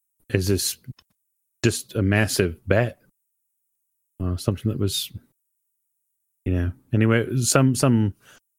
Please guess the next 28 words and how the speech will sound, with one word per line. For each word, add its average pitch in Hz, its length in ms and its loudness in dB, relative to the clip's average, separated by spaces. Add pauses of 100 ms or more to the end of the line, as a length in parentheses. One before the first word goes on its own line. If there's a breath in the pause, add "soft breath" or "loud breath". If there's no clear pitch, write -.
(140)
of 104 100 0
the 104 100 2
written 101 580 0 (180)
and 95 200 -2
the 95 220 -2 (500)
pictographic 117 640 0
stories 110 400 2
talk 110 240 -2
about 101 220 0
it 104 180 -4
being, 101 420 0 (760 soft breath)
you 90 80 -2
know, 92 200 -2 (400)
two 117 200 2
or 107 60 0
three 107 220 0
times 107 360 0
the 101 60 -4
size 101 300 0
of 95 60 0
a 95 40 2
man, 101 280 2
and 95 100 0
some 120 140 0
of 117 60 2
them 104 100 0
say 98 200 0
it's 90 220 -8